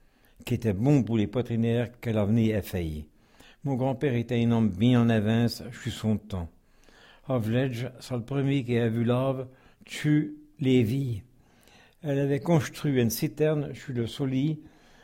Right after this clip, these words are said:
dans la grange, dessus les tables et vaches.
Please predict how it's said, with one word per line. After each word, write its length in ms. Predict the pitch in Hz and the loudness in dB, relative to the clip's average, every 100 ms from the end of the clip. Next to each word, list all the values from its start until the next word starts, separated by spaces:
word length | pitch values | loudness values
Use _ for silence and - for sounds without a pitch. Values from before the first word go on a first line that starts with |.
| _ | _
dans 140 | 143 127 | 0 4
la 120 | 127 | 4
grange, 520 | 123 117 135 147 147 - - _ _ _ _ _ _ | 2 0 0 0 -4 -10 -20 _ _ _ _ _ _
dessus 380 | 160 135 - 190 | 0 0 0 0
les 200 | 147 139 | 0 0
tables 400 | 147 139 135 131 | 0 0 -2 -4
et 140 | 175 127 | -4 -2
vaches. 380 | 98 - - | -2 -6 -18